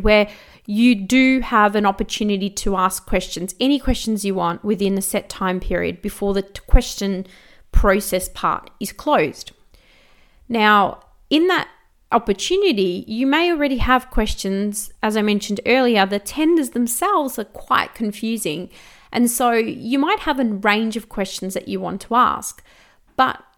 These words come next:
what happens when you actually go through and submit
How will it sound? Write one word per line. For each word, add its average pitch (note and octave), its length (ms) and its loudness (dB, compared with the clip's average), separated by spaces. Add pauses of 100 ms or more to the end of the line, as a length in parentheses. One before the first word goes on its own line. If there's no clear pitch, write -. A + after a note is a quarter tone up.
what F4 280 -6
happens D#4+ 540 -2
when B3 560 0
you A#3 300 -4
actually A#3 680 -4
go A3+ 220 2
through A3 500 0
and G#3 160 -4
submit A3 680 -4